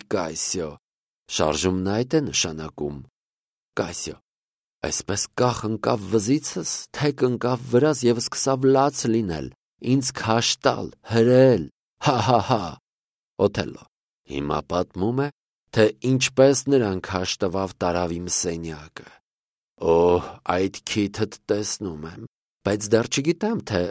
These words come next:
որ շան առաջն եմ նետելու"։ Կասյո. "Այո, պետք է հեռանամ այդ կնոջից"։ Յագո. "Ահա, գալիս է"։ Կասյո. "Իսկ որ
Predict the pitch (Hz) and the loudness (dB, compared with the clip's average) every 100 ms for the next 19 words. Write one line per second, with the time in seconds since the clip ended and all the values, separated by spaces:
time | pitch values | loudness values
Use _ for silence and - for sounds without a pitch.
0 | - 101 117 90 - 90 80 80 80 - | -6 2 4 4 0 -2 -4 -6 -6 -6
1 | - 78 73 78 71 73 69 55 - _ | -6 -8 -8 -8 -6 -8 -10 -14 -20 _
2 | _ _ _ _ - 101 - - - _ | _ _ _ _ -2 -2 -2 -8 -12 _
3 | _ _ _ _ _ - 87 87 113 107 | _ _ _ _ _ -8 -6 -2 0 -2
4 | - _ _ 101 107 - 120 113 107 110 | -6 _ _ -4 -2 -4 -2 0 2 0
5 | 131 120 95 - 101 87 78 - - - | -2 -2 -6 -4 -4 -4 -6 -6 -6 -6
6 | - - _ _ _ _ _ - 107 90 | -6 -6 _ _ _ _ _ 0 2 2
7 | 71 - _ _ _ _ - 78 78 80 | -4 -14 _ _ _ _ 0 2 2 0
8 | 104 104 78 76 80 113 131 - 165 - | 0 -2 -2 -2 -2 -2 -2 -4 -6 -12
9 | _ _ _ _ _ 120 90 - 69 64 | _ _ _ _ _ -2 -2 -4 -8 -14
10 | _ _ _ _ _ - 127 135 - - | _ _ _ _ _ 0 2 2 0 0
11 | 214 98 | 0 -2